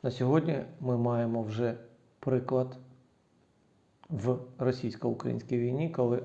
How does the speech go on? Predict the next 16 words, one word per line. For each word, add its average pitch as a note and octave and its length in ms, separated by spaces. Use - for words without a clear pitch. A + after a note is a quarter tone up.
оборона B2 580
міста C3+ 440
триває A#2+ 540
значно A2+ 520
більше. A#2 400
Бахмут. B2+ 480
Наша C3 360
оборона A#2+ 420
цього B2 200
міста C3+ 340
триває B2+ 520
вже A2+ 240
без B2+ 260
малого G#2+ 500
десять A#2 580
місяців. - 480